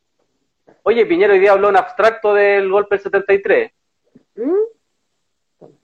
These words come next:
Speaker 1: Habló así como en abstracto del golpe del setenta y tres. Dijo que, eh, había sido un hecho histórico. Pero ya está como, así como que ya está en el pasado ya. Hoy día vivimos en democracia, todos felices, ¿ah? Todos con buenos sueldos,
Speaker 2: Todos
Speaker 1: todos
Speaker 2: felices.
Speaker 1: con vivienda, todos con salud, con educación, con buenas pensiones,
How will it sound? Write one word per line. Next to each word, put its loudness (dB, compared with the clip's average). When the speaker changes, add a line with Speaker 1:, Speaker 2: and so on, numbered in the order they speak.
Speaker 1:
Habló 2
así 2
como -2
en 0
abstracto -4
del -2
golpe -6
del -6
setenta -6
y -2
tres. -2
Dijo -4
que, 0
eh, -2
había -2
sido -6
un -4
hecho -10
histórico. -10
Pero -2
ya 2
está 2
como, -2
así -12
como -8
que -8
ya 0
está -4
en -2
el -6
pasado -4
ya. -6
Hoy -18
día 0
vivimos 0
en -4
democracia, 0
todos -4
felices, -10
¿ah? -4
Todos -2
con -6
buenos -4
sueldos, 0
Speaker 2:
Todos -20
Speaker 1:
todos -8
Speaker 2:
felices. -8
Speaker 1:
con -8
vivienda, -2
todos -2
con -4
salud, -2
con -6
educación, -4
con -10
buenas -4
pensiones, -4